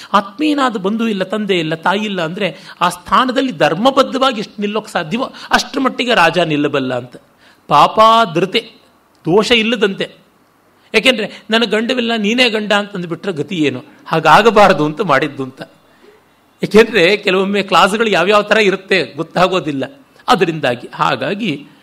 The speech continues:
"ದುಷ್ಯಂತಹ ಇತಿ ಘುಷ್ಯತಾಮ್" ಅಂತ ಘೋಷಣೆ ಡಂಗುರ ಹೊರಡಿಸ್ತಾನೆ.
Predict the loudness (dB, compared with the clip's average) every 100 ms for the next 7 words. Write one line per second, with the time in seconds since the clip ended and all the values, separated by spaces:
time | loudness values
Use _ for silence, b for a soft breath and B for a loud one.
0 | B B -4 -2 0 -4 -4 -4 -4 -4
1 | -10 -10 -10 -10 -6 -4 -2 -4 -6 -4
2 | -4 B B _ -4 -2 0 -4 -4 -4
3 | -4 -2 -2 -2 -6 -8 -10 -12